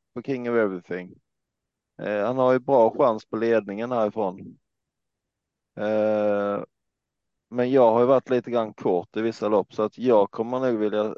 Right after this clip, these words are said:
ha med några streck i, i sista. Och när vi då pratar form så vill jag absolut alla dagar i veckan ha med nummer fem, Rossi Garline.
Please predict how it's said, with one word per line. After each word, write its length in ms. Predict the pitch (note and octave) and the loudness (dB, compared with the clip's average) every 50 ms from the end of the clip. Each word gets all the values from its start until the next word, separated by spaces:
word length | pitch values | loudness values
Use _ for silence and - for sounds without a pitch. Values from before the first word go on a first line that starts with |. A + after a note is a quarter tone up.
| F2+ F2+ | -10 -6
ha 220 | G#2+ A2+ A2 G#2 | -2 0 0 0
med 300 | G#2+ A2+ A2 G2 F#2 G2 | 0 0 -2 -2 -2 -2
några 240 | G#2+ A#2 A#2 A2 G#2 | -2 -2 0 0 -2
streck 400 | - - A#2+ G#2 G2 _ _ - | -2 -2 -2 -2 -2 _ _ -8
i, 440 | G2+ G2+ G2+ G2+ G2+ F#2+ - - F#2+ | -6 -6 -4 -4 -4 -6 -6 -10 -12
i 60 | F#2+ | -12
sista. 560 | - - G#2 G2+ - - - - E2 E2+ F2 _ _ _ _ _ _ _ _ _ _ - | -8 -4 -4 -4 -6 -8 -8 -4 -2 -2 -4 _ _ _ _ _ _ _ _ _ _ -6
Och 260 | G#2+ A2 G#2 _ - - | -4 -4 -4 _ -4 -2
när 120 | A2 G#2+ | 0 2
vi 100 | A2 A2+ | 2 4
då 160 | A2+ A#2 A2 G2 | 4 4 4 4
pratar 460 | - - A#2+ A2 G#2 - - G#2+ G2 | 2 2 2 2 2 2 0 -2 -2
form 720 | - - - - - B2+ G2 F2+ F#2+ G2+ G#2 G#2+ A2+ A2+ | -2 -6 -10 0 2 4 4 4 4 2 0 -2 -6 -12
så 140 | - - G#2+ | -10 -8 -4
vill 180 | G#2 G#2 G2+ G#2+ | -4 -2 -2 -2
jag 120 | G2+ G2 _ _ _ _ _ - | -4 -4 _ _ _ _ _ -2
absolut 920 | - B2+ A#2 - _ - - - B2+ A#2+ A#2+ A#2+ G2+ F#2+ F#2+ F#2 _ _ - _ - | 2 2 2 2 _ -8 -6 0 0 2 4 4 4 4 2 0 _ _ -20 _ -2
alla 320 | - G#2+ A2+ A2 G#2 G2+ | 2 4 4 4 4 2
dagar 220 | G2+ A2 G#2+ G#2 G2+ | 4 4 4 4 4
i 40 | |
veckan 400 | G2+ G#2+ G#2+ G2+ - G2+ G2 G2 | 4 2 0 0 -2 -6 -6 -6
ha 80 | G#2 G#2 | -6 -8
med 240 | G#2 G#2 F#2+ F2+ G2 | -6 -6 -8 -6 -6
nummer 220 | G2 G2 G2+ G2+ | -8 -4 -4 -4
fem, 320 | - - B2 G#2+ F#2 F#2+ G2 | -2 0 2 2 2 2 0
Rossi 360 | F#2+ G2 G2+ F#2 - - G#2+ | 2 2 2 2 0 -4 -4
Garline. 640 | G2 G#2 F#2+ E2+ D#2+ E2+ F2+ F2+ F#2 F#2+ G2 - - | 0 2 2 4 4 2 0 0 -2 -2 -6 -12 -20